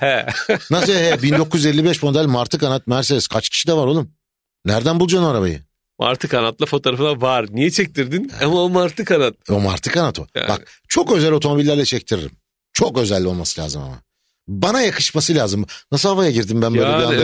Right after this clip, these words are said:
Speaker 1: evet, böyle.
Speaker 2: Nereye gidiyorum ben ya?
Speaker 1: <laughs>
Speaker 2: Şaka bir yana, hakikaten çok özel otomobillerle fotoğraflarım var. Ee, ama hani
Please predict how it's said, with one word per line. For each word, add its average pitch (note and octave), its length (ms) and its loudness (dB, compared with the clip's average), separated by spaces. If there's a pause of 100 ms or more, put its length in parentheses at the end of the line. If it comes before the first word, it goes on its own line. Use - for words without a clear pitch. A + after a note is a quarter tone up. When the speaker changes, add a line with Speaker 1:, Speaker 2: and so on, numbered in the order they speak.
(140)
Speaker 1:
evet, G#3+ 180 2
böyle. E3+ 420 2
Speaker 2:
Nereye F#3+ 260 2
gidiyorum G#3 400 2
ben D3 120 2
ya? D3 280 2
Speaker 1:
<laughs> - 1700 -4
Speaker 2:
Şaka D3+ 300 0
bir D#3+ 60 4
yana, C#3 120 2
hakikaten G2 280 -2
çok A2+ 180 -2
özel A2 160 2
otomobillerle G2+ 480 0
fotoğraflarım G2 600 -4
var. C#3 200 -6 (800)
Ee, G2+ 40 2 (500)
ama A2 380 -2
hani G#2 240 0